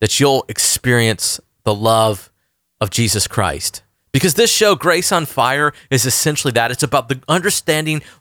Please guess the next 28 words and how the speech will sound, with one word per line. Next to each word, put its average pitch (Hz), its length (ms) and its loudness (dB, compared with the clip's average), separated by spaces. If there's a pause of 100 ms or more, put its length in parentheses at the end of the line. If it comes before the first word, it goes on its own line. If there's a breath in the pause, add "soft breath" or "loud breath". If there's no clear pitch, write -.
the 127 100 -6
grace 147 760 0
of 147 120 0
our 139 100 2
Lord 127 260 2
Jesus 123 360 -2
Christ, 107 460 -2 (340 soft breath)
his 156 400 2
unmerited, 180 1080 0 (240 soft breath)
or, 139 260 0
or 135 180 2
his 170 260 -2
unmerited, 160 720 0
or 131 260 0
our 202 320 2
unmerited, 110 680 -2
or 101 280 0
I 339 80 2
don't 214 120 2
know 131 60 0
how 123 100 -2
you 107 100 -6
wanna 98 160 -4
say 104 240 -2
it, 98 100 -4
you 117 80 -2
know, 107 200 0
I, 135 220 -2